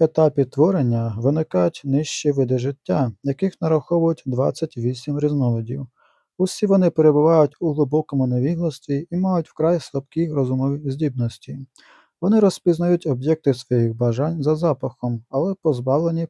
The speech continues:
пам'яті в серці. Пояснення. У Ведах ознаки нижчих тварин описано так.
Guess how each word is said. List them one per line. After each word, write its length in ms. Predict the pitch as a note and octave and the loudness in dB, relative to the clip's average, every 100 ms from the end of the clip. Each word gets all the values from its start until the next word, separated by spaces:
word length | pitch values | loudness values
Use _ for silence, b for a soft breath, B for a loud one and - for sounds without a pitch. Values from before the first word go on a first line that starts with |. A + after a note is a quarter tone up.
| - | -4
пам'яті 380 | C3 C#3+ C#3 | -4 -4 -6
в 120 | C#3 - | -10 -8
серці. 580 | - A#2 - - C#3 C3+ b b b _ _ | -4 -4 -4 -12 -12 -14 b b b _ _
Пояснення. 600 | D3 E3+ B2 - A#2+ C3+ _ _ _ _ _ - | 0 0 -2 -8 -8 -10 _ _ _ _ _ 0
У 140 | E3+ | 2
Ведах 420 | F#3+ G3 E3+ - | 4 4 2 2
ознаки 520 | D#3 C#3+ F3 E3+ C#3+ | -2 0 0 0 0
нижчих 580 | C3 E3 D#3 - C#3+ A#2+ | 0 -2 -4 -4 -4 -4
тварин 500 | _ C3 D3 F3+ D3+ _ | _ 0 0 -2 -6 _
описано 680 | C#3+ A#2+ C3+ C#3+ D3+ C#3+ C#3+ | -10 -2 -2 -2 -6 -6 -6
так. 240 | - E3+ | -4 -2